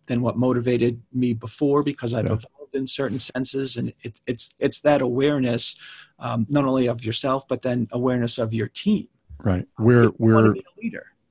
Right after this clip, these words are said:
Speaker 2: When you talk about tactics and strategies, or if it's an organization, it's software or a new model, that oftentimes those are cognitive approaches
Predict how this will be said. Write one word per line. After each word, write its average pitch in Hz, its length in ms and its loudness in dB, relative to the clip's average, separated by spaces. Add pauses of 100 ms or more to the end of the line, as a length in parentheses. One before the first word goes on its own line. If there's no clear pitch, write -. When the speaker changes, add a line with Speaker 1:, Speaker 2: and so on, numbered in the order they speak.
(260)
Speaker 2:
When 117 200 8
you 135 120 8
talk 131 260 4
about 117 260 4
tactics - 580 -2
and 95 120 0
strategies, 95 760 0
or 80 280 -2
if - 160 -8
it's - 180 -8
an 92 80 0
organization, 92 640 -2
it's 80 160 -4
software 92 880 -2
or 87 360 -6
a 85 40 -4
new 104 220 6
model, 95 560 2 (720)
that 101 260 0 (140)
oftentimes 101 720 4
those 107 380 0
are 107 120 2 (160)
cognitive 104 840 2 (1120)
approaches 98 880 0